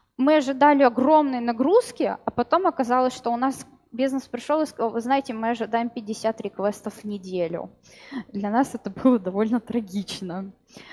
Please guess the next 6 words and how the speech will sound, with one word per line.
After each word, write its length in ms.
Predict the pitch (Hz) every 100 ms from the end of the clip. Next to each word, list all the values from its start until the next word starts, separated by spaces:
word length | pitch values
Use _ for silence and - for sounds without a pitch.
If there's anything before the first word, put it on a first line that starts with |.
| 269 -
Вот. 540 | 226 208 196 190 190 -
Эм, 760 | - 220 220 220 220 220 220 - _ _ _ _ _ _ -
но, 500 | 262 262 302 294 269 -
собственно 500 | - 294 - 277 277
говоря, 400 | 254 269 320 392
это 180 | -